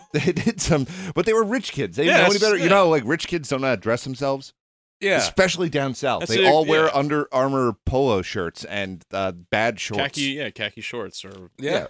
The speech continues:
Speaker 2: golf shoes.
Speaker 1: Rich kids, like, they don't, it's either they really know how to dress or
Speaker 2: Or
Speaker 1: they
Speaker 2: they
Speaker 1: have
Speaker 2: don't,
Speaker 1: no
Speaker 2: yeah.
Speaker 1: fucking idea. So this is,
Speaker 3: Or
Speaker 1: uh, I
Speaker 3: they
Speaker 1: think
Speaker 3: pay, or they pay someone to dress them.
Speaker 2: And they look bad
Speaker 1: Well,
Speaker 2: that
Speaker 1: his
Speaker 2: way, too.
Speaker 1: his mom tortured him. He was wearing, like, Jacobean ruffs and shit when he was, like,
Speaker 3: <laughs>
Speaker 1: ten years old.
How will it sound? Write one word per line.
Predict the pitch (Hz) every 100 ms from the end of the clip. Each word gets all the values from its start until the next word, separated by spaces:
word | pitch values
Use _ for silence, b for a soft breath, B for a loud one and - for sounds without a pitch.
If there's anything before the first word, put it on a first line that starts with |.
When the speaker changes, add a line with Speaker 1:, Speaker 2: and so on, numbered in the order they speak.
| _ -
Speaker 2:
golf | 110 -
shoes. | - 90 85 170
Speaker 1:
Rich | 233
kids, | - 180 113
like, | 127 117
they | 135 127
don't, | 131 - 127
it's | 123 -
either | 147 139
they | 127
really | 117 156 160
know | 151 147
how | 147
to | 135
dress | 139 135 135
or | 107
Speaker 2:
Or | 107
Speaker 1:
they |
Speaker 2:
they | 101
Speaker 1:
have | 95
Speaker 2:
don't, | 95
Speaker 1:
no | 120
Speaker 2:
yeah. |
Speaker 1:
fucking | 123 - 123 113
idea. | 101 90 80 73
So | - 104 95
this | 92 135 139
is, | 127 98
Speaker 3:
Or |
Speaker 1:
uh, | 143
I |
Speaker 3:
they | 143 135
Speaker 1:
think | 143
Speaker 3:
pay, | 139 139
or | 135 139
they | 131
pay | - 135 123
someone | 123 113 101
to | 95
dress | 90 80 -
them. | 71 - _ -
Speaker 2:
And | 113
they |
look | 110 98
bad | 104 98 90 -
Speaker 1:
Well, | 101
Speaker 2:
that | 95
Speaker 1:
his | 90
Speaker 2:
way, | 90
too. | - 87 87 -
Speaker 1:
his | 82
mom | 107 113
tortured | - 135 160 113
him. | 92
He | 87
was | 110
wearing, | 156 151
like, | 147
Jacobean | 107 156 160 151 147
ruffs | 139 175 -
and | 87 82
shit | 87 -
when | 101 104
he |
was, | 98 98 98
like, | 95 - - -
Speaker 3:
<laughs> | - -
Speaker 1:
ten | 123 107
years | 101 87 80
old. | 85 71